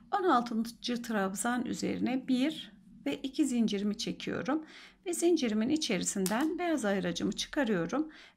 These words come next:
Ve tığımın başını dolayarak ayracımı çıkardığım yere girerek bir diye başlıyorum. Kolum için on iki tane trabzanımı birer birer örmeye başlıyorum.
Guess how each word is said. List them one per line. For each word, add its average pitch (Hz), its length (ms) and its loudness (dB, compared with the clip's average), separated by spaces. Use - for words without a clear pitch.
Ve 349 240 0
tığımın 311 360 6
başını 240 400 4
dolayarak 254 680 2
ayracımı 226 520 0
çıkardığım 190 760 2
yere 247 240 2
girerek 262 680 0
bir 302 280 2
diye 226 240 2
başlıyorum. - 720 -2
Kolum 359 440 0
için 220 600 -2
on 370 280 0
iki 269 280 -4
tane 202 500 0
trabzanımı 220 920 2
birer 330 440 2
birer 220 600 -2
örmeye 254 600 4
başlıyorum. - 640 0